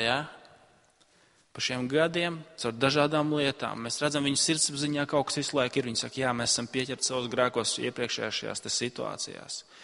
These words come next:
Viņš saka, tur, tur, tur, kad viņus a-, atstāja, viņš saka, "Jā, Dievs mūs beidzot ir sācis piemeklēt."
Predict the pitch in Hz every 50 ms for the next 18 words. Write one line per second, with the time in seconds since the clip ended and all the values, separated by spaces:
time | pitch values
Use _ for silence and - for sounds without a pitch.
0 | - - - - 127 127 - 123 - - - - - - - - - - _ -
1 | 135 - - 147 135 - - 143 - 151 131 135 131 120 - 147 139 - - 151
2 | - - - - 131 113 113 113 - - 120 - 131 127 123 113 104 101 107 110
3 | - - - - - 131 123 131 123 - 127 120 120 117 123 123 123 117 120 113
4 | 107 - - - - - 113 - - - 120 107 104 - - - - - 117 110
5 | 107 107 104 - - 107 101 101 - - -